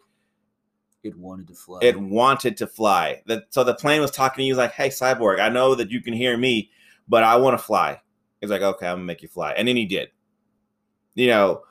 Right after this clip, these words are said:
Speaker 2: which, you know, uh,
Speaker 1: And then <laughs>
Speaker 2: whatever. So Superman, he comes back and he goes back to his fortress, which is Star Labs,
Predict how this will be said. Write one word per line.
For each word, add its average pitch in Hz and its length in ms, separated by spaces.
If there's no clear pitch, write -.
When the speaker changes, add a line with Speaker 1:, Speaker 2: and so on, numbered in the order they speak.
Speaker 2:
which, 120 400
you 123 100
know, 98 460
uh, 92 480
Speaker 1:
And 92 160
then 85 220
<laughs> - 580
Speaker 2:
whatever. 98 440
So 117 840
Superman, 143 640
he 143 80
comes 131 320
back 120 460
and 110 160
he 113 80
goes 117 180
back 107 200
to 113 100
his 101 120
fortress, 120 600
which 113 260
is 110 220
Star 110 320
Labs, 104 580